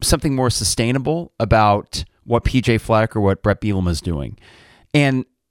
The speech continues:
I know I'm drinking the orange Kool-Aid, but I do think that Brett Bielema might have a little bit more of a sustained recipe for success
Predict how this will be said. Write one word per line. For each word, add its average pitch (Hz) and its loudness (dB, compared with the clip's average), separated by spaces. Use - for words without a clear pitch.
I 127 4
know 131 2
I'm 123 2
drinking 113 0
the 107 2
orange 107 0
Kool-Aid, 98 2
but 101 0
I 98 4
do 104 0
think 101 0
that 95 -4
Brett 98 0
Bielema 98 0
might 127 0
have 107 -4
a 104 -6
little 127 0
bit 110 -2
more 101 2
of 92 -2
a 95 -2
sustained 95 -2
recipe 113 0
for 120 0
success 92 -2